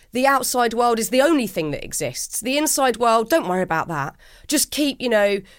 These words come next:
doing this to achieve that, to get that, to have this, or to define yourself as this so that you're at this level on the hierarchy and people are above you or below you or whatever.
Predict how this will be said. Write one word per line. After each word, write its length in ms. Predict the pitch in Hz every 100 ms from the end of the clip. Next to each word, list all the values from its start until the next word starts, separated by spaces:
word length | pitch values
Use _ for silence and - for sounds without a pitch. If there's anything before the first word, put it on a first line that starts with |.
| -
doing 280 | 269 285 269
this 300 | 240 247 -
to 160 | - 196
achieve 440 | 190 254 226 214
that, 340 | 202 180 180
to 100 | -
get 300 | 156 214 190
that, 340 | 170 160 160 -
to 80 | 185
have 320 | 196 190 -
this, 380 | 160 160 - -
or 260 | 190 180 175
to 440 | - 175 160 156 - - - -
define 420 | 190 262 247 240
yourself 480 | 214 214 202 190 190
as 140 | -
this 280 | 196 185 185
so 180 | 202 175
that 200 | 165 175
you're 520 | 180 175 175 170 147 -
at 140 | 190 196
this 220 | 196 190
level 340 | 202 180 180 170
on 100 | 165
the 60 |
hierarchy 920 | 156 175 170 160 160 156 - 160 156
and 160 | 143 147
people 320 | 196 180 165
are 80 | 156
above 320 | 147 196 185
you 200 | 190 180
or 100 | 160
below 300 | 147 151 180
you 340 | 185 175 175 170
or 100 | 165
whatever. 360 | 175 185 170